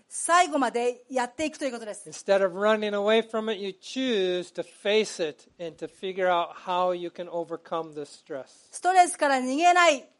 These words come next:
Speaker 1: もう逃げることはやめた。ストレスにちゃんとた-、あ、立ち向かって、それがなくなるまで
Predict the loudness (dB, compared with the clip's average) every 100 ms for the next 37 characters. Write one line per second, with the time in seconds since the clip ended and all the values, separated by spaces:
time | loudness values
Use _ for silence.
0 | _ -8 -4 -2 -4 -4 -2 0 2 2
1 | 4 4 4 _ _ _ _ -20 -8 0
2 | 0 2 -4 0 0 0 0 0 0 0
3 | 0 -2 -4 -4 -2 -2 -2 -6 -4 -2
4 | -2 -6 _ -6 0 0 6 6 6 0
5 | _ -2 -2 0 2 2 2 0 0 -4